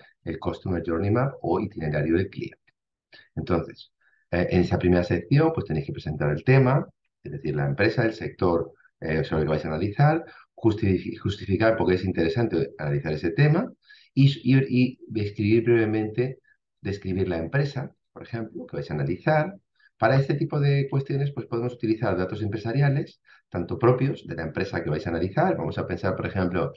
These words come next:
en el Hotel Maya Alicante, es un, un ejemplo que vamos a seguir en esta presentación. Luego datos de los competidores, en este caso serían otros hoteles,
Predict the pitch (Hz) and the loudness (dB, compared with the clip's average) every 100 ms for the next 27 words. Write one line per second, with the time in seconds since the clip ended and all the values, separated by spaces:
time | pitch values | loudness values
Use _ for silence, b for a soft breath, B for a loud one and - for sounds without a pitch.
0 | - 82 76 71 90 82 85 87 85 73 | -8 -6 -2 -2 0 2 2 4 4 2
1 | 76 87 120 123 170 - _ _ _ _ | -2 0 0 0 -4 -8 _ _ _ _
2 | _ - 78 71 80 73 117 127 - 78 | _ -14 -12 -10 -8 -6 -2 -2 -2 -4
3 | 73 - - 85 76 73 71 71 69 - | -6 -10 -10 -8 -6 -6 -8 -10 -12 -16
4 | _ 71 90 139 139 151 180 - _ B | _ -14 -4 -2 0 0 -4 -10 _ B
5 | B B - 110 104 95 92 82 - - | B B 0 2 4 2 2 0 0 -4
6 | - 78 127 165 180 - - - 80 - | -4 -2 0 0 -2 -4 -8 -8 -8 -8
7 | - 85 85 82 B B - 95 87 82 | -10 -4 -2 -2 B B -2 0 0 -2
8 | 82 90 85 80 | 0 2 0 -2